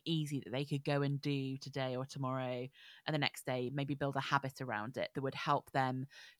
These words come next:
to maybe have more resilience or help them to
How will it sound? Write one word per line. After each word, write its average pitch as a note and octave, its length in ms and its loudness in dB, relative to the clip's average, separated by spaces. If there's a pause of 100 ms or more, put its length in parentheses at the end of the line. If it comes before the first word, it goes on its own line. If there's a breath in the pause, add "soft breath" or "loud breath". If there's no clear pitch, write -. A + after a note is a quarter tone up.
(120)
to G3+ 500 2
maybe C#3 220 -2
have C3 200 -4
more C3 100 -2
resilience B2+ 420 -4
or C#3 100 0
help D3 260 2
them C3+ 220 0 (380 soft breath)
to D3 560 2